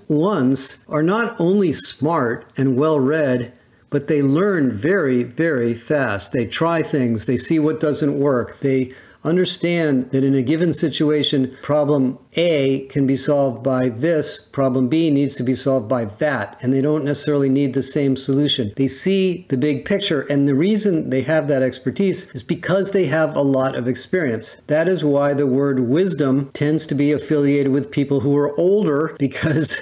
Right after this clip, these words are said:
<laughs> as you experience more things in your life, you do become wiser, you know, most of us do, and that is based on this collective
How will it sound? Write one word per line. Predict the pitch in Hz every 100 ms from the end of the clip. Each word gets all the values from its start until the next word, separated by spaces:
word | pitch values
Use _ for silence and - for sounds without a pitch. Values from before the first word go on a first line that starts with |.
| -
<laughs> |
as | - 156 180 180
you | 185 185 -
experience | 135 - 170 170 165 -
more | 135 151 156 143
things | - 156 151
in | 156 151
your | 151
life, | 127 135 135
you | 143
do | 120 143
become | 147 147 170 165
wiser, | 131 127 123 127 156 156
you | 135
know, | 127 131 147 -
most | 131 135 -
of | 123
us | 127 -
do, | 131 127 160 - -
and | 156 143 139 135 127 -
that | 131 143
is | 160 143
based | 156 151 143
on | 143 139
this | 139
collective | - 147 135 151 151 156 143